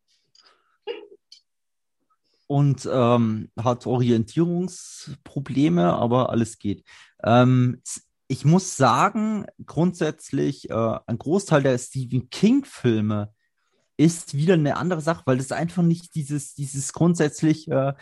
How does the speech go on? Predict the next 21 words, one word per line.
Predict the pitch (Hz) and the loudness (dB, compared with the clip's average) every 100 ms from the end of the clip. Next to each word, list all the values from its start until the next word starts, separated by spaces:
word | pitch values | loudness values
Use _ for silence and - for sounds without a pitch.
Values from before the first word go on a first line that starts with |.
| - - _ | -20 -20 _
wir | 127 | 2
müssen | 139 190 - | 2 0 0
jetzt, | 139 131 - - _ | 0 0 -4 -20 _
ähm, | - 117 117 120 - | -4 -2 -2 -6 -10
mal | 123 127 131 | -2 0 2
einfach | 98 165 170 151 | 0 -4 -4 -6
mal | 143 135 135 | -4 -4 -4
eineinhalb | 131 143 143 123 - | -4 -4 -2 -4 -6
Stunden | 147 156 120 | -8 -8 -2
Gemetzel | 113 120 165 - 135 131 | 0 0 -2 -2 -2 -2
ertragen. | - 113 - 98 95 - 190 196 - - - - | -4 -8 -6 -4 -2 -4 -4 -6 -8 -20 -20 0
Ähm, | 113 120 127 123 - - - _ _ _ _ - _ | 4 4 4 0 -2 -18 -20 _ _ _ _ -20 _
ich | 110 - - - _ - | -10 -10 -18 -20 _ -20
finde, | - - 170 | -10 2 4
dass | 175 135 - | 4 0 -2
viele | 143 165 165 | -6 2 2
Sachen | 139 143 - 139 | 4 2 0 -6
einfach | 95 123 - 120 101 - | -4 -6 -4 -6 -6 -16
sehr | - 113 104 135 156 | -10 -8 0 4 4
durchdacht | 139 135 - 131 127 - | 4 2 4 2 2 -8
ist, | 113 - | -10 -10